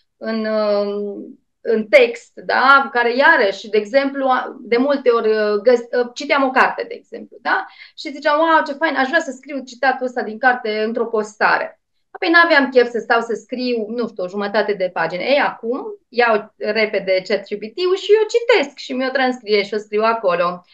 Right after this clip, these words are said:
Sau o poezie fain pe care o am poate într-o carte, da? Sau, nu știu, tot felul de lucruri. Sau, uh, nu știu, pot fi o grămadă, o grămadă de funcționalități de genul ăsta la care nu m-am gândit la început că, că există și, într-adevăr,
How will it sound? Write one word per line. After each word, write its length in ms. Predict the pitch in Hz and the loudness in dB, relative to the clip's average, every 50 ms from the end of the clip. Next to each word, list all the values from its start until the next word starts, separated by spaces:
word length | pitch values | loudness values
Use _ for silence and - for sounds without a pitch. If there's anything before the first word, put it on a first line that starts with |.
| _ _ _ _ | _ _ _ _
Sau 200 | - 240 226 240 | 2 6 6 6
o 20 | 247 | 8
poezie 580 | 240 277 285 294 294 277 277 330 370 381 440 - - | 8 8 8 8 8 4 0 4 6 6 6 6 4
fain 220 | - 196 196 190 | 0 -2 -2 -2
pe 120 | 185 196 185 | -4 -4 0
care 180 | - 202 196 | 0 2 2
o 40 | 208 | 2
am 160 | 226 240 240 | 0 -2 -2
poate 240 | 240 247 240 233 254 | -2 -4 -6 -4 -6
într-o 240 | 240 240 240 240 240 | -6 -4 -2 -4 0
carte, 440 | 240 285 269 220 202 - - 185 - 180 | 2 4 4 4 2 0 -6 -10 -4 0
da? 240 | 196 233 294 294 294 | 2 2 2 2 0
Sau, 100 | 277 240 247 | 0 -2 -2
nu 440 | - - _ _ _ 494 539 - | -2 -6 _ _ _ 0 0 0
știu, 160 | - - 240 220 | 0 -4 -8 -4
tot 220 | - 415 440 440 - | 0 0 0 0 2
felul 220 | 415 415 349 339 269 | 0 0 0 2 2
de 200 | 285 294 285 285 | 2 2 2 0
lucruri. 260 | 247 214 214 190 190 | 0 0 -2 -4 -2
Sau, 240 | - 233 226 240 254 240 - - - - - _ | -2 0 2 2 0 0 -4 -12 -18 -20 -20 _
uh, 360 | - - 254 254 262 254 254 254 220 - - _ _ _ _ _ _ _ - 571 508 | -4 -2 0 2 4 4 4 4 2 -6 -16 _ _ _ _ _ _ _ 2 4 4
nu 60 | - | 4
știu, 160 | - - 254 | 2 -2 -6
pot 280 | - - 466 466 466 - - | 0 2 2 2 2 0 4
fi 240 | 381 392 415 392 - | 6 6 6 6 4
o 100 | - 302 | 0 0
grămadă, 560 | 269 294 294 294 277 277 311 339 359 320 269 294 | 2 4 4 4 4 4 2 2 2 2 2 0
o 40 | 269 | -2
grămadă 380 | 254 247 247 262 277 269 262 | -2 -4 0 0 0 0 0
de 140 | 240 233 262 254 | -2 -2 -4 -6
funcționalități 500 | 269 254 247 247 220 208 208 269 277 269 | -6 -6 -6 -6 -6 -4 -2 -2 -2 0
de 100 | 262 226 | 0 -2
genul 240 | 233 262 294 277 269 | -2 -2 -2 -2 -2
ăsta 140 | 277 277 285 | -2 -2 -2
la 120 | 262 254 | -2 0
care 200 | 254 262 247 247 | 0 -2 -2 -2
nu 400 | 247 240 240 240 254 285 311 294 | -2 -4 -4 -4 -4 -4 -2 -2
m-am 240 | 262 233 208 196 190 | -2 -2 -2 -4 -4
gândit 320 | 180 180 180 175 185 185 | -4 -6 -6 -6 -10 -10
la 60 | 190 175 | -10 -10
început 360 | 170 160 - _ _ 185 - _ _ | -10 -12 -16 _ _ -20 -20 _ _
că, 180 | - 92 - 62 - - - - - _ _ _ | -10 -10 -8 -10 -12 -14 -16 -18 -20 _ _ _
că 80 | _ - | _ -12
există 480 | 98 - - _ 208 247 143 _ 170 156 | -12 -12 -14 _ -20 -20 -14 _ -10 -10
și, 220 | - - - 196 | -8 -10 -12 -12
într-adevăr, 680 | 156 139 139 143 156 160 - 240 233 240 294 302 285 | -12 -12 -8 -4 -4 -4 -4 -4 -4 -2 -2 -2 -2